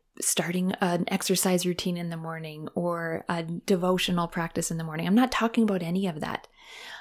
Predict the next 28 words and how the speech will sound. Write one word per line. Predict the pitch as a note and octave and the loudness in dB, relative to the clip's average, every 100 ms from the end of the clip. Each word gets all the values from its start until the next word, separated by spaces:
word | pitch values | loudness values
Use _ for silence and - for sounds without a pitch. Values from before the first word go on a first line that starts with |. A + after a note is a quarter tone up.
| - _ | -20 _
I'm | F#3 A3 | 2 4
just | C4 - | 4 0
talking | - F#3+ G3 | -6 -4 -2
about | F#3+ F#3 F#3 E3+ | 2 2 0 0
refining | F#3+ F#3 F3 E3+ E3 E3 E3 | -2 -2 -4 -4 -4 -4 -6
your | - F#3 | -4 -4
current | E3+ - D#3+ D#3+ | -2 -4 -4 -4
routine | F3+ D#3+ - D3+ B2+ - - _ - - - | -6 -6 -6 -6 -6 -8 -12 _ -20 -20 0
because | A#3 C4+ B3 | 4 6 10
you | C4+ | 8
do | A3+ A#3 | 8 6
have | A#3+ A#3 G#3 | 4 2 0
this | G3+ - | 0 0
framework | F#3+ F3+ F3+ E3+ E3 - _ _ | 0 0 0 -2 -6 -16 _ _
of | - - | -4 -2
your | E3+ | -2
day, | E3+ D3+ C#3+ | 0 0 0
and | F#3+ | 0
I | G3+ | 0
want | G#3 A#3 A#3+ | 0 0 0
to | A#3+ | -2
just | A#3 | -2
start | - G#3 G3 - | -2 -2 -4 -4
to | - - | -4 -2
alter | G3 G#3 - F#3+ | 0 -2 -2 -4
pieces | - F3+ - D3+ | -2 -2 0 -4
of | C#3 | -6
it. | - | -8